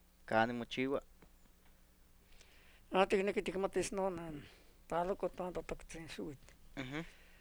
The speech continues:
Speaker 2: Pues yo mochiwa nikawin kampa ixtawatl nowan kampa ohteno. Uan ihkon yon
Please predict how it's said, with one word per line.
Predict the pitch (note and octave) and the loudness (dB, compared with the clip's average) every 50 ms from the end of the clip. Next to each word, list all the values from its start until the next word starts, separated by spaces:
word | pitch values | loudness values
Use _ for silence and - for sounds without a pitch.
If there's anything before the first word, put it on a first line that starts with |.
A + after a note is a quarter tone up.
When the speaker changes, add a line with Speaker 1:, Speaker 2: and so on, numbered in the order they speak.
| - - - - - | -20 -20 -20 -14 -6
Speaker 2:
Pues | - G3 E3+ | -4 0 4
yo | F3+ G#3 A3 | 4 4 4
mochiwa | G#3+ G#3 - - G#3 G#3 G#3 G#3 | 4 2 2 6 6 8 8 8
nikawin | G3+ F#3+ - G3+ G3 G3 F#3+ G3 G3+ F3+ | 4 4 6 8 8 8 8 6 4 4
kampa | G3 F3+ F3 E3 E3+ E3+ E3 D#3+ B2+ - - - - - | 4 4 4 4 2 2 2 0 -2 -8 -14 -18 -14 -12
ixtawatl | A#3 F3 - - - F#3+ G3 F#3+ F#3 F3+ - | -12 -10 -4 4 8 8 10 10 8 6 4
nowan | F#3+ F#3+ G3+ G#3 G#3 G#3 G3 F3 | 2 4 4 6 6 6 4 4
kampa | - F3 E3+ E3 D#3+ E3+ | 4 2 2 4 2 2
ohteno. | E3 D3+ - - F#3 F3+ F3 E3 D3 - - - - - - - - - - - - - - - - - - - - - - - - - - - - | 0 0 2 4 4 4 4 2 -2 -8 -12 -18 -20 -20 -20 -20 -20 -18 -16 -16 -16 -18 -20 -20 -20 -20 -20 -20 -20 -20 -20 -20 -20 -20 -20 -14 -8
Uan | A#3 F#3 F3 E3+ E3+ F3 | -4 -2 -2 0 0 -2
ihkon | E3+ D3+ - - F3 F3 E3 E3 E3 E3 - - | -4 -4 -4 -4 -2 -2 -2 -4 -6 -8 -8 -6
yon | D4+ G#3+ G#3 G#3 A3 A3 G#3+ F#3+ | 0 4 6 6 6 6 4 -2